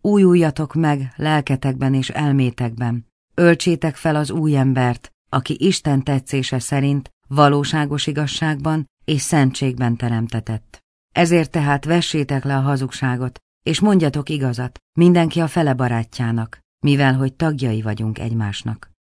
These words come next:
Haragudhattok, de ne vétkezzetek.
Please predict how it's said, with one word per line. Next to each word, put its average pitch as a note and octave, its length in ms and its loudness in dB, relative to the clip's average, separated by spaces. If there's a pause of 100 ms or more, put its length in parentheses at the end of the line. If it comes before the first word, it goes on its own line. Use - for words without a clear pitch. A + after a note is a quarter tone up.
(200)
Haragudhattok, D3+ 1000 -2 (220)
de C#3 240 0
ne C#3 180 4
vétkezzetek. A#2 840 -6